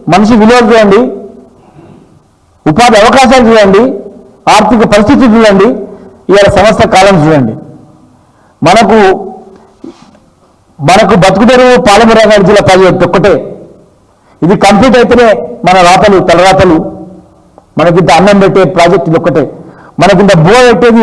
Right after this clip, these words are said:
ఒక్క ప్రాజెక్టే. కనుక దయచేసి దీని మీద మీరు దృష్టి పెట్టి ప్రజలందరూ కూడా పార్టీలకు అతీతంగా దీని మీద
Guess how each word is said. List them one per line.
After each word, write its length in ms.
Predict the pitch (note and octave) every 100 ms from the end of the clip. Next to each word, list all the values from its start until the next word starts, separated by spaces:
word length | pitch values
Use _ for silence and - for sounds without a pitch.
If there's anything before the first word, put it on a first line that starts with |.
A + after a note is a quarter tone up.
| G3
ఒక్క 140 | G3+ F#3+
ప్రాజెక్టే. 420 | F#3+ F#3+ - D3 - - - - _ _ _ _ _ _ _
కనుక 200 | F3 G3+ F#3
దయచేసి 480 | F3+ F#3+ B3 G3 A3+ F3+ - - - - - C3+
దీని 140 | F#3+
మీద 100 | G#3 A3+
మీరు 140 | G#3+ D#3
దృష్టి 220 | F3+ A3 G#3+
పెట్టి 240 | G3 A3+ A3+ - - - - _ _ - -
ప్రజలందరూ 500 | E3 A3+ A3+ G#3+ A3 G#3+
కూడా 140 | G#3 E3+ F3
పార్టీలకు 480 | F#3+ A#3+ A#3 A3 C#4+
అతీతంగా 520 | G#3+ G#3+ A3 A3+ G#3+ - - - - - - _ _ _ C3+
దీని 140 | F3
మీద 120 | G#3+